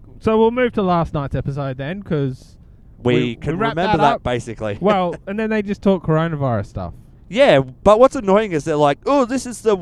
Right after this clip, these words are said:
Speaker 2: episode that they shut down," and I think they're gonna drag
Speaker 1: I
Speaker 2: that
Speaker 1: know.
Speaker 2: out for,
Speaker 1: You
Speaker 2: like,
Speaker 1: know how
Speaker 2: till
Speaker 1: happy we
Speaker 2: tonight.
Speaker 1: were? We're like, "Yeah, it's shutting down. We can get some goddamn sleep."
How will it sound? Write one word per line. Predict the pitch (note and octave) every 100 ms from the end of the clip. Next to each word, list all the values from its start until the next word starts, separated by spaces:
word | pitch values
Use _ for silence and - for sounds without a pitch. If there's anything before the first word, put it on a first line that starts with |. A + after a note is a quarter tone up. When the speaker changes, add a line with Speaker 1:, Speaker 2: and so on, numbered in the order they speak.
| -
Speaker 2:
episode | B3 A#3+ B3+ A#3
that | A3+
they | A#3
shut | G#3+ A#3 -
down," | A#3+ G3+ C#3
and | C3+ C3+ C#3
I | D#3
think | D3 E3
they're | D#3+
gonna | D3+ D#3 C3+
drag | - B2+ B2+ C3 C3+
Speaker 1:
I | B2
Speaker 2:
that | D4+
Speaker 1:
know. |
Speaker 2:
out | E4+ D4+ F3 D3
for, | C3
Speaker 1:
You | A#3
Speaker 2:
like, | - C#4+
Speaker 1:
know | A3+
how | A#3+ A#3
Speaker 2:
till | F3 E3+ C3+
Speaker 1:
happy | G#2
we |
Speaker 2:
tonight. | G#2+ -
Speaker 1:
were? | G3 A3+ C4+
We're | G3+
like, | F#3 F#3
"Yeah, | D4 D#4
it's | B3+ -
shutting | C#4+ C4+ C4+
down. | C#4 C4
We | G#3+
can | G#3+
get | A3 A3
some | - F#3+ D#3+
goddamn | A3+ G#3+ G#3 A3 A3 G3+
sleep." | - A3 G#3+ D3+ -